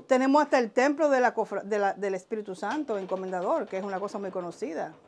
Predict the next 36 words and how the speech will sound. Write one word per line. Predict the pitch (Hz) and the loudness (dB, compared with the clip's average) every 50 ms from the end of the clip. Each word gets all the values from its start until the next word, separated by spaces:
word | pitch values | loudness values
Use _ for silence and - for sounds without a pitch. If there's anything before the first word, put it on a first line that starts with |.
| _ _ | _ _
y | - 214 | -10 -8
que | 185 202 | -8 -8
se | 180 - 196 | -6 -4 -6
hacen | 196 - 233 220 196 | -4 -4 -4 -6 -6
todos | - - 226 226 240 262 277 285 269 269 | -2 2 4 6 6 8 8 8 6 6
los | 247 233 - | 4 4 4
años, | 233 220 214 214 208 196 196 | 4 4 4 4 2 0 -2
desde | 190 180 185 | -2 0 -2
hace | 202 214 - 254 | -2 -2 -4 -4
más | 226 220 226 240 | -4 -2 -2 -2
de | 233 | -2
doscientos | 226 220 - 220 214 226 214 - | -2 -4 -4 -8 -8 -8 -10 -8
años, | 190 185 185 185 180 180 | -8 -8 -8 -8 -8 -8
culto | - 190 202 208 220 | -8 -8 -6 -6 -6
al | 202 | -8
Espíritu | 190 196 196 196 190 - 180 | -8 -6 -8 -8 -8 -8 -10
Santo, | - 202 - 294 277 254 | -10 -8 -8 -8 -8 -10
y | 226 | -10
con | 202 185 | -12 -10
su | - 180 165 | -6 -6 -6
altarcito | 170 - 175 165 - - 202 202 190 180 | -4 -6 -8 -8 -8 -10 -10 -8 -8 -8
ahí | 180 185 | -8 -8
también | 185 180 175 175 185 208 214 | -8 -8 -10 -8 -10 -10 -8
para | 196 185 170 | -8 -8 -8
la | 165 165 | -8 -8
veintiún | 165 170 170 180 180 | -8 -10 -10 -10 -10
división, | 175 170 165 165 - 214 214 214 | -10 -10 -10 -12 -12 -12 -12 -10
que | 175 180 | -10 -8
la, | 170 156 - | -8 -8 -10
tienen | - 202 214 220 | -10 -10 -8 -6
la | 220 | -6
habitación | 208 202 202 190 214 226 226 | -6 -6 -6 -8 -8 -6 -4
donde | 214 202 | -4 -4
dormía | 185 185 190 196 202 | -4 -6 -8 -10 -8
mi | 214 208 202 | -8 -8 -8
bisabuela. | 208 202 - - 143 120 90 107 - - 90 180 | -8 -10 -12 -12 -12 -12 -12 -12 -12 -14 -16 -18